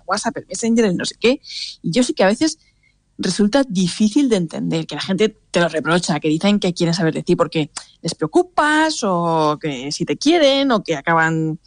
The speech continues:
yo qué sé, que, que, que, que es porque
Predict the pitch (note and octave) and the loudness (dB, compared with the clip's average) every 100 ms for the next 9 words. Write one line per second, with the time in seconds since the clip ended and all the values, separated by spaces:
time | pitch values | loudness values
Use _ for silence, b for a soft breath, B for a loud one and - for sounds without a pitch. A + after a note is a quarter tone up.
0 | B B - - E3+ B3 B3 A3 D#3 D3+ | B B -6 -2 0 2 0 2 0 0
1 | - E3 E3 - E3 - B B B B | -2 -6 -6 -8 -8 -8 B B B B
2 | _ - _ - G#3+ G#3 G#3 C#4 C4 G#3+ | _ -20 _ -4 2 2 2 0 -2 -4
3 | E3+ | -6